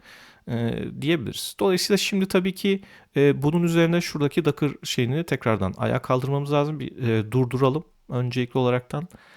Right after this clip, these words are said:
Hemen, e, efendim söyleyeyim şurada, e, şey yapalım. Command promptumuzu şunu kapatayım. Efendime söyleyeyim bir tane şey açalım hemen.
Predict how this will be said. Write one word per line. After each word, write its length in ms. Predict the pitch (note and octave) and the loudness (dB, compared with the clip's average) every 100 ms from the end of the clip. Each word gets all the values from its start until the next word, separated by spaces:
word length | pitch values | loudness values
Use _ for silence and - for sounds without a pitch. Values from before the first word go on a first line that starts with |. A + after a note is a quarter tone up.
| - - | -20 -8
Hemen, 360 | A#2 A#2 D3 - - | -2 -2 -2 -8 -4
e, 100 | A#2+ A#2 A2+ A2 | -2 0 -2 -6
efendim 340 | - B2+ G#2+ | -2 -2 -2
söyleyeyim 480 | - A2+ A2 B2 - | -4 -4 -2 -4 -6
şurada, 640 | - - A#2+ A#2+ A#2+ A#2+ - _ _ _ - | -10 -10 -2 0 0 -2 -10 _ _ _ -4
e, 60 | A2+ A2 G#2+ G#2+ - - - - - - _ _ - | -2 -2 -2 -4 -6 -6 -8 -8 -10 -14 _ _ -6
şey 160 | B2 | 0
yapalım. 420 | G2+ G2+ A2+ E3+ - - | 0 0 -2 -4 -10 -14
Command 280 | - A2+ A2 | -6 -4 -4
promptumuzu 580 | - A2 G2+ - G2+ F#2+ - | -6 -8 -8 -8 -8 -8 -12
şunu 200 | - - | -12 -6
kapatayım. 560 | A2 G#2 - A#2+ F#3 - - - - - - - | -6 -6 -2 -2 -2 -6 -20 -20 -20 -20 -20 -4
Efendime 480 | C3 B2 A2+ G#2+ G2+ | 0 4 6 6 4
söyleyeyim 920 | - G#2 G#2+ D3 D#3+ E3 D#3 D#3 D3+ | 2 0 2 0 0 0 0 -2 -2
bir 100 | C#3+ | -4
tane 320 | - A#2+ A2+ | 0 0 2
şey 180 | A2+ A2 | 0 -2
açalım 320 | G#2 - G2 | -2 -2 -4
hemen. 540 | G2 F#2+ A#2 D3 D3+ | -4 -2 -2 -2 -8